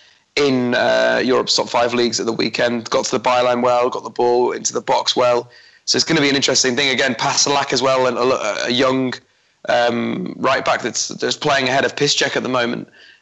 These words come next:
Um, very promising future he's gonna have. He, he managed to complete fifty, uh, ninety-four percent of his passes against main, Mainz. So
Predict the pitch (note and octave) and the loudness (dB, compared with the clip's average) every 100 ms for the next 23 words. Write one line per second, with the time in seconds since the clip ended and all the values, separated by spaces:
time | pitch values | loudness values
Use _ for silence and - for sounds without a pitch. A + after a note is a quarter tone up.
0 | _ - A#2+ A2+ A2+ A2+ C3+ B2+ B2+ B2+ | _ -2 0 0 -2 0 2 2 0 0
1 | A#2+ A#2+ A2 A#2+ G#2+ A#2+ B2 - B2 B2+ | 0 -2 -2 -2 0 0 0 0 0 0
2 | A#2+ - - - - - B2 A#2 B2+ A#2+ | -2 -4 -18 -20 -14 -2 0 2 2 0
3 | - B2+ A#2 B2+ - C3 - A2+ - - | 0 -2 0 0 0 -2 0 -2 -2 0
4 | A#2+ B2+ C3 - A#2 C#3 B2 - C3+ A#2 | 0 0 0 -2 0 0 2 0 -2 -2
5 | A2 - C3 - A#2+ A2 A#2+ B2 A#2+ B2 | -2 -2 0 2 0 0 0 0 0 0
6 | B2 A#2+ A#2+ B2 B2 A#2 - A#2+ | 0 -2 -4 -2 0 0 0 2